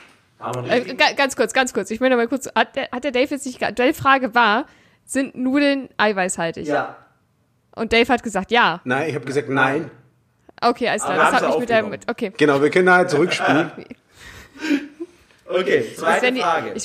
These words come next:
Speaker 3: Swa-, Swanti hat jetzt schon
Speaker 2: schmutzige
Speaker 3: einen
Speaker 2: Tricks.
Speaker 3: Strafburpee.
Speaker 1: Das stimmt.
Speaker 2: Ein?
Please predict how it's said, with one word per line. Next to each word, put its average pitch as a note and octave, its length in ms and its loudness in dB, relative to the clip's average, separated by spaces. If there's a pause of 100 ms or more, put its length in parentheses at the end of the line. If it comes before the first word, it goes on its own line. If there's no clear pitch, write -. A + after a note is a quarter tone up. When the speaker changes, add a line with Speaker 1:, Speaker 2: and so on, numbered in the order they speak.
Speaker 3:
Swa-, F3+ 320 2
Swanti G#3+ 280 0
hat G3 140 4
jetzt - 0 -
schon G3 100 0
Speaker 2:
schmutzige C4 160 0
Speaker 3:
einen F#3 60 0
Speaker 2:
Tricks. A3 100 2
Speaker 3:
Strafburpee. B2+ 640 -2 (520)
Speaker 1:
Das E3 180 -8
stimmt. C#3+ 500 -14 (800)
Speaker 2:
Ein? D#4 300 0